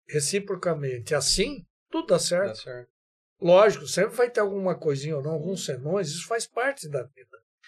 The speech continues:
Speaker 1: E se tem problema, aprendi isso ao longo da minha vida. Se tem um problema, é pra ser resolvido.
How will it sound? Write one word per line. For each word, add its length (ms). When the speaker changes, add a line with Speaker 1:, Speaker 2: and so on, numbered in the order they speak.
Speaker 1:
E 60
se 160
tem 200
problema, 720
aprendi 460
isso 460
ao 100
longo 240
da 100
minha 220
vida. 280
Se 160
tem 120
um 80
problema, 560
é 80
pra 200
ser 240
resolvido. 600